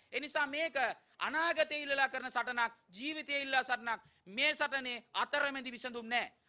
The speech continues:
අවසන් ජයග්‍රහණයට ගෝඨාභය රාජපක්ෂ යනකල් මේ සටන යනවා වගේම තමයි අපි ආණ්ඩුවට බල කරනවා. වහාම මේ නව වෙනිදා ප්‍රහාරයේ මහා මොලකරුවන්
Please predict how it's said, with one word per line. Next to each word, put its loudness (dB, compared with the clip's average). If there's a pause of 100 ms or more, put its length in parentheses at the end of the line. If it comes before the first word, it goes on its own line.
අවසන් 0
ජයග්‍රහණයට 0
ගෝඨාභය 0
රාජපක්ෂ -2
යනකල් -2 (240)
මේ -6
සටන -4
යනවා -2
වගේම -2
තමයි -2 (120)
අපි -4
ආණ්ඩුවට 2
බල 4
කරනවා. -2 (260)
වහාම 4 (420)
මේ 0 (120)
නව -2 (100)
වෙනිදා 2
ප්‍රහාරයේ 2
මහා -2
මොලකරුවන් 0